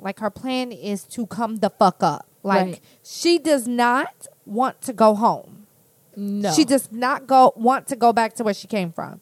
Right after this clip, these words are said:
Speaker 2: Mm-hmm.
Speaker 1: And she divulged that early. And so when they were,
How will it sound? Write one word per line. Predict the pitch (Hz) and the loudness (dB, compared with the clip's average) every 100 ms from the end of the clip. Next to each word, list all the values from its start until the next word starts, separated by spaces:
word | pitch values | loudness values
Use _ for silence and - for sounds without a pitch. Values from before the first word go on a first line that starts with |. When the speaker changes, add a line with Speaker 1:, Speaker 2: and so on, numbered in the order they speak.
| 208 | -16
Speaker 2:
Mm-hmm. | 185 175 | -14 -8
Speaker 1:
And | 175 | -6
she | 214 | -2
divulged | 277 233 208 262 262 | 2 4 6 6 6
that | 240 214 | 2 0
early. | 214 233 208 185 - | 2 2 2 -2 -6
And | 220 214 - - | -6 -6 -12 -20
so | - 302 | 0 4
when | 269 269 | 4 4
they | 269 359 | 2 4
were, | 339 269 | 4 4